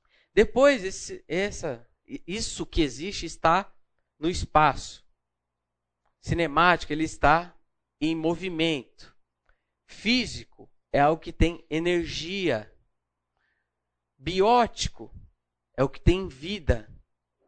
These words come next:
Sensorial, o psíquico é a percepção. Lógico é a racionalidade.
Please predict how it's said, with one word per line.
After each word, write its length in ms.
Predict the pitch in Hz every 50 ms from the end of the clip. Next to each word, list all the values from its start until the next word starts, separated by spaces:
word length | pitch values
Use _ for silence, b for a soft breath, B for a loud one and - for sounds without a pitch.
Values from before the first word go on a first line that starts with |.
| _ _ _ _ _ b b b b
Sensorial, 1120 | - - - - 214 247 262 - - 240 226 190 180 175 175 190 202 196 185 151 120 113 _ _ _ _ _ _ _ _
o 120 | 143 147
psíquico 600 | - - - - - 196 220 226 - - _ -
é 40 | 185
a 60 | 185
percepção. 1120 | 180 - - 202 208 202 - - 208 208 - - - - - - 196 202 185 147 123 - - - _ _ _ _ _ _ _ _ _ _ _ _ _ _ _ _ _ _ _ _ _ _ _ _ _ _ _ _ _
Lógico 760 | 139 147 180 214 240 254 247 131 - - 120 - - 123 123
é 120 | 110 101
a 60 | 139
racionalidade. 1300 | 139 139 160 175 196 196 - - 202 202 202 208 208 202 170 147 156 170 185 185 165 - - - -